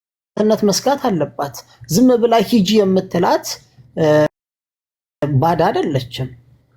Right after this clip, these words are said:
ጨክና እንገ-፣ ወንድ ልጅ ሳታይ ምንም ሳታገባ ሃያ ዓመት ሙሉ እሷን ቁጭ አድርጋ ያሳደገች እናት ነች። ስለዚህ ያንን ደግሞ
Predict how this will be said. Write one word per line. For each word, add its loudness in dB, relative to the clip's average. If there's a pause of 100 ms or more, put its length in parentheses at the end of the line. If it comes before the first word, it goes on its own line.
(320)
ጨክና 0 (120)
እንገ-፣ 0 (340)
ወንድ 2
ልጅ 0
ሳታይ 0 (360)
ምንም 2
ሳታገባ -2
ሃያ 0
ዓመት 0
ሙሉ 2 (160)
እሷን -2
ቁጭ -2
አድርጋ 0
ያሳደገች -2
እናት -2
ነች። -14 (600)
ስለዚህ 2 (300)
ያንን 2
ደግሞ 0